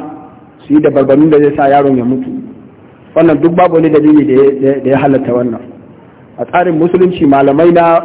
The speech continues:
uh, Majlisul Fiqh Al-Islami sun ma yi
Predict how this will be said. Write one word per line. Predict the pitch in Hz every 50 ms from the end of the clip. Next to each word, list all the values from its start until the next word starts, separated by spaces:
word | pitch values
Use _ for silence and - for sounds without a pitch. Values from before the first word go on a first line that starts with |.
| - - - -
uh, | 156 147 143 147 156 143 147 151 139 139
Majlisul | 160 170 165 160 156 160 156 - 147 131 -
Fiqh | 170 - - 139 117 - - -
Al-Islami | 135 135 139 - 131 - 143 139 151 160 160 165 160 160 156 - - - - - - - - - -
sun | - 160 160
ma | 165 165 165
yi | 165 165 170 170 170 165